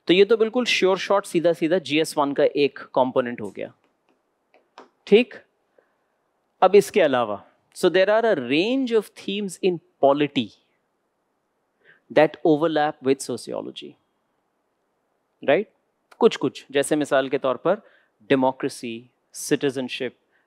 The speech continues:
गवर्नेंस, सिविल सोसाइटी, स्टेट, पॉलिटिकल पार्टी,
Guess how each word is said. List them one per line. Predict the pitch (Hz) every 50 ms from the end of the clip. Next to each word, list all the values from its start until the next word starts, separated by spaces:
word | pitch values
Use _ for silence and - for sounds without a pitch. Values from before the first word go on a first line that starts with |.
| _ _ 117 107 101 -
गवर्नेंस, | 139 135 123 131 135 123 123 120 120 120 - - - _ _ _ _ _ -
सिविल | - - - - 165 151 156 135
सोसाइटी, | - - 131 - - 117 110 107 107 - 117 113 110 120 _ _
स्टेट, | - - - - - 143 127 123 127 123 - _ _ _ _ _ _ _ _ -
पॉलिटिकल | 143 135 135 123 135 120 - 131 120
पार्टी, | - - 113 107 104 _ - 113 113